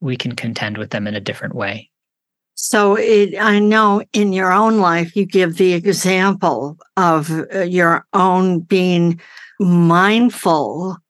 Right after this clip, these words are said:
Speaker 2: of the privilege that you have as a straight white male in this,
Speaker 1: Mm-hmm.
Speaker 2: uh, particular culture.
Speaker 1: Mm-hmm.
Speaker 2: So if you could,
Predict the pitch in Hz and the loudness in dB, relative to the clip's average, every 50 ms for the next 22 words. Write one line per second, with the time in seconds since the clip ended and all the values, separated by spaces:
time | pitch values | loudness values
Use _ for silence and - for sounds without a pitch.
0 | _ _ _ _ _ _ _ _ _ _ _ _ _ _ _ _ _ _ - 190 | _ _ _ _ _ _ _ _ _ _ _ _ _ _ _ _ _ _ -2 0
1 | 185 180 175 175 175 170 170 - - - - - - 185 180 175 175 175 170 170 | 2 4 4 4 2 0 -2 -4 -10 -18 -6 -2 0 2 2 2 2 2 2 2
2 | 175 175 - _ _ _ _ _ _ _ _ - - - _ _ - 226 262 254 | 0 -2 -6 _ _ _ _ _ _ _ _ -20 -20 -20 _ _ 0 2 2 2
3 | 254 208 - 208 175 156 135 104 113 - - - - - - - _ _ _ _ | 2 2 0 2 2 2 2 0 -2 -4 -6 -4 -4 -4 -6 -8 _ _ _ _
4 | - 180 170 156 143 131 - 147 170 160 170 175 190 214 233 240 233 214 214 208 | -4 -2 0 0 -2 -2 -4 -4 -4 -2 0 2 2 4 2 2 0 0 0 0
5 | 208 196 170 165 160 151 147 151 151 185 165 - - 190 175 165 165 160 165 - | 2 2 2 4 2 2 0 0 -2 -6 -6 -4 -2 -2 0 0 0 0 0 -2
6 | 165 156 - - - - - - _ - 202 196 190 196 202 214 - - - _ | -2 -2 -2 -4 -4 -4 -6 -6 _ 0 2 2 4 4 2 0 -2 -8 -20 _
7 | _ _ _ _ _ _ - 190 180 180 175 - - _ - - _ _ _ 208 | _ _ _ _ _ _ 0 0 2 2 0 -2 -4 _ -14 -20 _ _ _ -6
8 | 185 175 185 180 175 170 165 160 147 143 147 139 - _ _ - 196 170 160 160 | -4 -2 0 0 2 2 2 2 0 0 -2 -4 -8 _ _ -4 -2 0 0 0
9 | 156 147 131 123 180 175 165 - - 120 117 110 - - 180 170 160 160 170 165 | -2 -2 -2 -2 0 0 0 -2 -2 -4 -4 -2 0 0 0 0 0 0 -2 -6
10 | - - - - - - _ - 202 196 196 - 214 202 202 - 196 175 170 165 | -10 -20 -20 -20 -20 -12 _ -2 -2 -2 0 0 -2 0 0 0 0 2 0 0
11 | 156 156 - - - 196 185 185 185 - - - - 80 - - - _ _ _ | -2 -4 -6 -4 0 0 0 0 0 -2 -2 -4 -4 -4 -6 -10 -14 _ _ _
12 | _ - - 151 127 101 87 107 104 101 98 156 202 202 - 247 220 214 220 220 | _ -8 -4 -4 -4 -4 -4 -6 -8 -8 -6 -4 -4 -2 0 2 2 4 4 2
13 | 208 208 226 247 247 - - 220 208 170 | 2 0 0 0 0 2 2 0 2 0